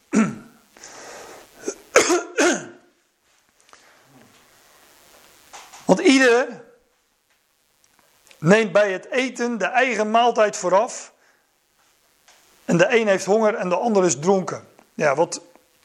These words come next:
dit woord, para, eh, prolambanai of zo, <laughs> in het Grieks, dat, dat wordt in Marcus veertien, eh, vertaald met vooruitgrijpen.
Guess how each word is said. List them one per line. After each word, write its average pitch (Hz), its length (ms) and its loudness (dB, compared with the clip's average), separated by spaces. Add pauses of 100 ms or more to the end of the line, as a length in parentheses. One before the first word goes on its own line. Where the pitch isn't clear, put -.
(340)
dit 160 200 4
woord, 190 540 0
para, 156 720 2 (720)
eh, 156 300 4 (300)
prolambanai 170 2500 -2
of 160 80 -8
zo, 170 420 0 (580)
<laughs> - 840 -4
in 175 60 6
het 170 120 2
Grieks, - 480 -2 (540)
dat, 170 320 -2
dat 185 180 0
wordt 208 180 0
in 202 120 -4
Marcus 214 320 -2
veertien, 208 580 -2
eh, 175 280 4
vertaald 170 420 0
met 180 180 -10
vooruitgrijpen. 190 1040 -2